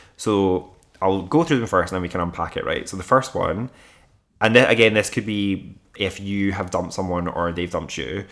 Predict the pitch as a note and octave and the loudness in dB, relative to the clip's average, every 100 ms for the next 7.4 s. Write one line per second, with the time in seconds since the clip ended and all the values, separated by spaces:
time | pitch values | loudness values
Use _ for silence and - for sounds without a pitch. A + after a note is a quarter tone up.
0 | - - _ - - A2+ G#2 G#2 F#2+ F#2 | -20 -20 _ -16 -2 -2 0 -2 -2 -2
1 | F2 F2 - - - A#2 G2+ F2 E2 E2 | -2 -4 -8 -12 -8 -4 -4 -2 -4 -4
2 | C3+ - _ _ _ _ - - - - | -6 -8 _ _ _ _ -20 -20 -20 -20
3 | _ - G2+ A2 F#2+ F#2+ F#2 F2+ - - | _ -2 -2 0 0 2 0 -4 -8 -2
4 | G2 F#2+ - G#2+ A#2 A2 - F#2 - G2 | -2 -2 0 2 2 0 0 -2 -4 -8
5 | F2+ G2 F#2 F#2 F2+ F2 F2 A2 B2+ - | -6 -6 -6 -6 -6 -2 -2 -2 -4 -8
6 | G2+ F#2+ F#2+ - - F2 - E2+ E2+ D#2+ | -6 -4 -6 -8 -10 -10 -8 -10 -8 -6
7 | D#2+ E2 A2 | -4 -6 -8